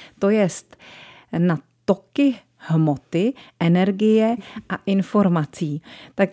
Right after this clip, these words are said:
ani z toho jsem úplně nebyla moudrá, ale říkala jsem si, že při dni otevřených dveří, který chystáte, by se případní zájemci vlastně mohli dozvědět face to face, tváří v tvář,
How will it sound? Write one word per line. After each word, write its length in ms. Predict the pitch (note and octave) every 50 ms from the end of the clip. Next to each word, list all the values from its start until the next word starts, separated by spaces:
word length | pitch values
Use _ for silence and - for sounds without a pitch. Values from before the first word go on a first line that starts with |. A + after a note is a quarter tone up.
| -
ani 220 | - G3+ G#3+ A#3 B3
z 60 | -
toho 200 | - G3 F#3 G3
jsem 180 | G3 - A3+ G#3+
úplně 280 | G#3 - A3+ A3+ A3+
nebyla 320 | A3 G#3+ G#3 A3+ B3 B3+ A#3+
moudrá, 420 | A3 G3 F3 F3 E3+ F#3 F#3 G3+
ale 200 | - G3 F#3+ G3
říkala 320 | F#3 - - - A3 A3
jsem 180 | G#3+ - A#3 A3+
si, 180 | A3 - A#3+ A3+
že 100 | A3 A3+
při 280 | A3 - - - A3 F#3+
dni 220 | F3 G3+ A3+ A3+
otevřených 540 | - G#3+ - A3 G#3 G#3 A3+ A3 A3 A3 G#3+
dveří, 300 | G3 G#3+ B3+ - G#3+ F#3+
který 420 | - - - F#3+ F3+ F3+ F3+ F3
chystáte, 680 | E3 - - F#3+ - - A#3+ B3 C4 B3+ - F3 E3 - - - - - - -
by 200 | - F3+ E3+ G3
se 300 | F#3 - - - G#3 G#3
případní 680 | G3 - - - G3+ G#3 - G3+ G3 G#3+ A3 A3 A3
zájemci 680 | G3+ G3+ F#3 F#3 F#3+ G3 G3 G3 - - G#3+ G#3 G3+ G3 - _ _ _ -
vlastně 460 | - F#3 F#3+ F#3+ F3+ - - A3 G#3+
mohli 480 | G#3 G3+ G3+ F#3+ F3+ F#3+ F#3 F#3 F#3 - -
dozvědět 600 | F3 F#3 F3+ F3 F#3+ F#3 F3+ F3+ F#3 F#3 F3+ - - - - - - - - - - _ _ _ _ _ _
face 240 | - - F#3+ F3+ -
to 80 | - G3
face, 340 | F3+ - F3 E3 E3+ E3+ -
tváří 400 | - F#3 F3 E3+ E3 - F#3+ F#3+
v 60 | -
tvář, 480 | - E3+ F3 E3+ E3+ F3 F3 E3 -